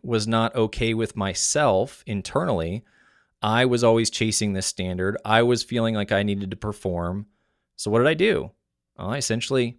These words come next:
put that standard onto my kids. Now, that's only one aspect of our relationship.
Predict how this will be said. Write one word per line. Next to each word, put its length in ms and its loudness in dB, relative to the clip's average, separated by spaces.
put 160 -6
that 180 0
standard 600 -2
onto 320 -4
my 220 -2
kids. 600 -6
Now, 80 2
that's 160 2
only 140 2
one 180 2
aspect 380 0
of 80 -2
our 100 2
relationship. 840 -2